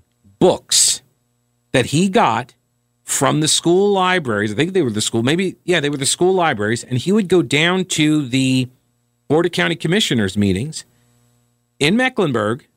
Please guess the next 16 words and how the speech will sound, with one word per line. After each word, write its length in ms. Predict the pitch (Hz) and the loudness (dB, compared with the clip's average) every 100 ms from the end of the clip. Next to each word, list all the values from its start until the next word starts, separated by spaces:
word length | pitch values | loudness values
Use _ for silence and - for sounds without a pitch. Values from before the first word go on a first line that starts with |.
| _ _ _ _ _ _ _ _ _ - | _ _ _ _ _ _ _ _ _ -4
about 360 | 131 135 127 | -2 0 -4
fifteen 380 | - 175 190 208 | -2 -2 0 0
years 240 | 208 170 123 | 2 0 0
ago, 240 | 117 120 | 0 -2
and 140 | - 135 | -2 0
he 140 | 156 | 2
would, 260 | 160 147 123 _ _ _ | 2 2 -2 _ _ _
he 80 | 131 | -4
would 100 | 120 | -4
show 180 | - 160 | 0 0
up, 100 | 156 | -2
like, 220 | 127 110 - _ | -4 -6 -8 _
every 280 | 127 147 180 | -4 -2 -2
county 300 | 175 190 190 | -2 -2 -2
commission 360 | 202 196 175 196 | -2 -4 -2 -2
meeting, 300 | 196 233 | -2 -2